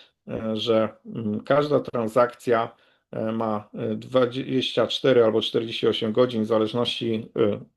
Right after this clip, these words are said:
jak społeczność zagłosowała, e,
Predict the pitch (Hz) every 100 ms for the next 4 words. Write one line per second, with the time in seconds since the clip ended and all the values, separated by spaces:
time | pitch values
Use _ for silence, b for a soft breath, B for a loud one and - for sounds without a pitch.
0 | - 131 127 - - 127 - 110 110 120
1 | 113 113 123 120 113 113 B B B _
2 | - 117 117 113